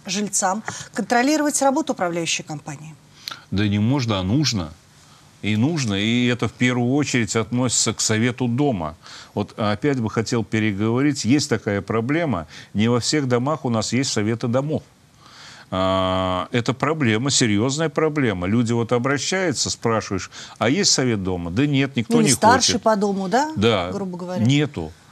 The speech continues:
Speaker 2: Но совет домов сейчас, с первого июля, кстати, их наделили полномочиями, председателя советов домов. Общее собрание может дать им полномочия без доверенности подписывать договор управления и подписывать акты выполненных работ.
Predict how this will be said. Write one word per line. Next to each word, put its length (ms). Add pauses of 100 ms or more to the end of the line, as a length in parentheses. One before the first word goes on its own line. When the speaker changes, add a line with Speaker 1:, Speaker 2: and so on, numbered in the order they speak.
(380)
Speaker 2:
Но 280 (180)
совет 440
домов 360
сейчас, 420
с 40
первого 400
июля, 340
кстати, 480
их 280
наделили 500
полномочиями, 800
председателя 640
советов 480
домов. 300 (380)
Общее 340
собрание 500
может 460
дать 260
им 140
полномочия 800 (260)
без 300
доверенности 840
подписывать 760
договор 460
управления 840 (500)
и 100
подписывать 720
акты 340
выполненных 540
работ. 300